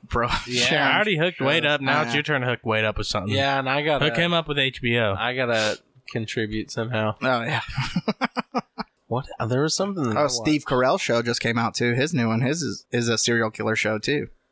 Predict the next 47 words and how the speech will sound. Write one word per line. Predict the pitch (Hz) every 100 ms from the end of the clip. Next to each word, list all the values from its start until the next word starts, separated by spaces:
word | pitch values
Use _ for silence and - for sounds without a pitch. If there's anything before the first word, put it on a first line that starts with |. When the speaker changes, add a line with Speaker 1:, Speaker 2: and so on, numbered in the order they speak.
| _
Speaker 3:
Steve | - - - _ - 90 110 117
Speaker 2:
Really? | 135 202 127 107
Speaker 3:
Carell. | 95 127 151 90 85
Speaker 1:
He's | 120 127
not | 120 110
the |
killer, | 110 110 98 92
though. | 90 - _ _ _ _
Speaker 3:
Is | 110
Speaker 2:
He | 123
Speaker 3:
he | 147
Speaker 2:
would | 139
make, | 113
Speaker 3:
funny? | 123 139
Speaker 2:
he | 156
would | 151
make | 151 135
a | 123
good | 127
Speaker 1:
No, | 127 117 113
it's | 110
Speaker 2:
one. | 127 120
Speaker 1:
not. | 113
It's | 120
not | 117
a |
comedy. | 110 113 113 110 - -
Speaker 2:
He | - 147
would | 156 127
be | 127
a | 104
good | 98 - 117 110
one, | 107 120
Speaker 3:
He's | 143
Speaker 2:
I |
Speaker 3:
not | 156
Speaker 2:
think. | -
Speaker 1:
He | -
would |
be |
a | 139
Speaker 3:
funny | 131 131
Speaker 1:
good |
Speaker 3:
at | 123
Speaker 1:
one. | 120 117
Speaker 3:
all. | 95 - _ _ _ - 135
Speaker 1:
Uh, | 127 120